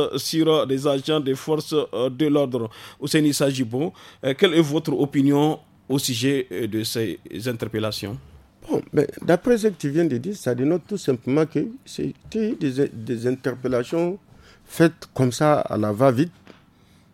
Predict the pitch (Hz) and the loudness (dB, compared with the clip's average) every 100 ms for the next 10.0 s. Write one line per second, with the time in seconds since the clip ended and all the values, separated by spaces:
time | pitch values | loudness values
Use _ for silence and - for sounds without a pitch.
0 | - 123 113 110 117 113 - 127 160 - | -4 0 2 4 2 2 0 0 0 0
1 | 247 143 170 160 - 120 101 101 - 190 | 0 2 4 4 2 0 0 -2 -2 0
2 | 151 101 98 95 95 101 - 110 170 165 | 2 2 0 -2 -2 -6 -4 -2 2 2
3 | - 104 180 135 101 104 - 135 131 131 | 0 -4 0 2 2 2 4 4 4 2
4 | 98 107 120 123 113 - - - - - | 0 -2 0 2 0 0 -4 -6 -20 -20
5 | - - 151 - 147 156 - 110 107 104 | -8 4 4 6 6 6 4 6 8 6
6 | 101 110 139 104 - - 117 - 113 - | 6 8 8 6 2 2 2 2 -2 4
7 | 131 - _ - _ _ _ _ - _ | 4 4 _ -20 _ _ _ _ -20 _
8 | _ _ _ _ _ - - - 104 - | _ _ _ _ _ -18 -4 0 0 2
9 | 139 135 - - - 113 104 147 147 135 | 2 2 -2 -12 -4 0 2 4 4 2